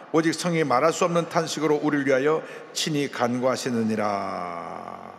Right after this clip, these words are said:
참, 우리 자녀들이 어릴 때부터 신앙생활 하는 것이 얼마나 중요한지 모릅니다.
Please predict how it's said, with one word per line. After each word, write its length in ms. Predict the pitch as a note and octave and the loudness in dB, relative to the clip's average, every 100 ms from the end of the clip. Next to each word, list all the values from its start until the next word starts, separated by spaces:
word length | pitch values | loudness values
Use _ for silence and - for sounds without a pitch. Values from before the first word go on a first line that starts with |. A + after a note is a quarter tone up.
| - - - _ _ _ _ _ _ _ _ _ _ _ _ _ _ _ _ _ _ _ _ _ _ _ _ _ _ _ _ _ | -20 -20 -20 _ _ _ _ _ _ _ _ _ _ _ _ _ _ _ _ _ _ _ _ _ _ _ _ _ _ _ _ _
참, 280 | - - - _ _ _ _ _ _ | -20 -20 -20 _ _ _ _ _ _
우리 140 | A2+ | -12
자녀들이 500 | A2 - A2+ A2 A#2 | -8 -6 -6 -6 -6
어릴 240 | A2 A2 A2 | -4 -4 -4
때부터 200 | A#2 A#2 | -8 -6
신앙생활 420 | - C3+ B2+ A2+ | -6 -6 -4 -6
하는 100 | G#2+ | -6
것이 140 | G2+ | -10
얼마나 420 | - A#2+ D#3+ F3 E3 | -6 -6 -4 -4 -6
중요한지 400 | D3 C#3 C3 B2+ | -8 -8 -8 -10
모릅니다. 480 | A2 G#2 G2+ - | -12 -12 -14 -18